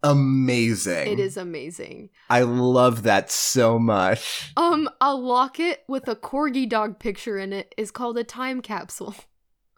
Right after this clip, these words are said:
Speaker 1: I mean, yeah,
Speaker 2: That's
Speaker 1: in a,
Speaker 2: very
Speaker 1: in a
Speaker 2: cute.
Speaker 1: sense.
Speaker 2: Isn't that so cute?
Speaker 1: It's extremely
Speaker 2: Like,
Speaker 1: cute.
Speaker 2: they think someone just, some, they, they think, yeah. <laughs> Um,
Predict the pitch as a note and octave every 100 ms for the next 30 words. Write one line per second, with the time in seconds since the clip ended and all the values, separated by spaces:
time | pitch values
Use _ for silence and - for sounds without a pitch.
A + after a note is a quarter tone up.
0 | _ - - - C3 F3 F#3+ F3 G#3 B3+
1 | B3 C4 B3+ C#3+ C#3+ C#3+ D#4 E4+ E3 E3+
2 | D4 D#4+ G#4 D4+ - D#4+ G4 G#4 G#4+ -
3 | - F4+ F4+ - C#4 C4+ D4+ G4 G#4+ C#3
4 | - C3+ C4+ C3+ A#2+ F2+ F4+ E4 - D4
5 | D4 D4 B3+ D4 A#3+ - A3+ - C4 B3+
6 | A3+ - _ B3+ C4 A#3+ A#3+ C4 C4+ C#4+
7 | C4+ - D#4 D4 F#3 - _ - _ -
8 | - A#3+ - - C4